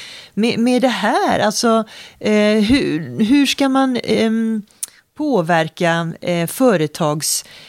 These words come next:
eh, visioner och målsättning när de faktiskt styrs av den här aktiebolagslagen på det här sättet?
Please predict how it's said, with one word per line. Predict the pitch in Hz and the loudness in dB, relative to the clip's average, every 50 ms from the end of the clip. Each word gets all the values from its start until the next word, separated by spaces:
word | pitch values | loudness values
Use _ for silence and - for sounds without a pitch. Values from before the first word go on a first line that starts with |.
| - _ - | -20 _ -16
eh, | - - 165 156 151 147 139 139 - 87 82 73 85 - - 69 - - | -8 -6 -4 -2 -2 -2 -4 -4 -4 -4 -4 -4 -4 -4 -4 -4 -4 -2
visioner | 165 202 - - - 208 156 151 151 147 156 160 160 160 - | 0 0 0 2 2 2 2 2 2 0 0 2 2 0 0
och | - 170 151 - - | 0 -2 -4 -4 -6
målsättning | 156 165 196 226 214 170 147 143 - - 156 127 - - - 165 165 | -2 0 2 2 2 2 0 0 -2 -2 -2 -4 -4 -6 -4 -2 0
när | 170 175 165 | 2 2 2
de | 175 185 | 2 0
faktiskt | 175 - 170 - - - 175 170 - - | 0 -2 -4 -6 -4 -4 -4 -2 -2 -2
styrs | - - 196 254 392 415 262 - - 214 | -2 -4 -4 -4 -2 -2 -2 -2 0 0
av | 190 180 | 0 0
den | 185 190 190 | 2 2 4
här | 190 160 156 | 4 2 0
aktiebolagslagen | 170 170 - - 170 151 147 143 135 151 - - 151 135 147 147 160 208 247 247 | -2 -2 -4 -6 -6 -4 -2 -2 -2 -2 -2 -2 -2 -2 -2 -2 -4 -4 -4 -2
på | 254 | -2
det | 220 | 0
här | 165 160 | 0 0
sättet? | - 180 143 - - - 294 294 - - | -2 -4 -4 -6 -6 -8 -10 -10 -10 -18